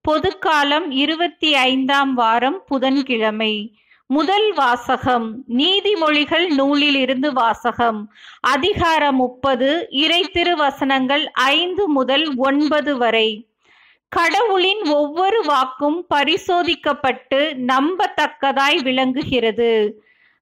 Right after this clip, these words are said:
தம்மை அடைக்கலமாக கொண்டவர்களுக்கு அவர் கேடயமாய் இருக்கிறார். அவருடைய வார்த்தைகளோடு ஒன்றையும் கூட்டாதே. கூட்டினால் நீ பொய்யனாவாய்.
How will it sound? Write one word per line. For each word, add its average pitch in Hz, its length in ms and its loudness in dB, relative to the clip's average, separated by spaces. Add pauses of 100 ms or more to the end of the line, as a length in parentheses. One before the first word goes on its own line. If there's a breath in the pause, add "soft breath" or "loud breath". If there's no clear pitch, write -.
(100)
தம்மை 320 420 2
அடைக்கலமாக 359 1040 0
கொண்டவர்களுக்கு 302 1120 0
அவர் 269 440 0
கேடயமாய் 311 920 2
இருக்கிறார். 247 960 0 (380 soft breath)
அவருடைய 311 760 2
வார்த்தைகளோடு 311 1200 0
ஒன்றையும் 330 680 0 (120)
கூட்டாதே. 240 1000 0 (400 soft breath)
கூட்டினால் 320 920 0
நீ 294 480 0
பொய்யனாவாய். 247 1120 0